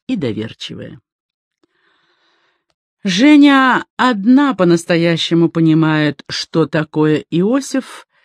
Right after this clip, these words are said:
и знает, что главное не показывать ему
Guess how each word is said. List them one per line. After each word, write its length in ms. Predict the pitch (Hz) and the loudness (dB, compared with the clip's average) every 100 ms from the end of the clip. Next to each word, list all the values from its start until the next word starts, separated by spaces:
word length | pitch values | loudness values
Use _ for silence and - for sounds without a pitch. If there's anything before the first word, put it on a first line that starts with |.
| _ _ _ | _ _ _
и 140 | 220 | -2
знает, 600 | 208 196 240 269 254 247 _ _ | -2 -2 0 0 0 -2 _ _
что 220 | - 214 | -8 -6
главное 460 | 208 233 262 226 202 | -4 -2 0 0 2
не 120 | 202 | 0
показывать 680 | 208 208 240 254 226 233 - | 0 -4 -4 -6 -4 -6 -6
ему 380 | 202 220 240 | -4 -2 -2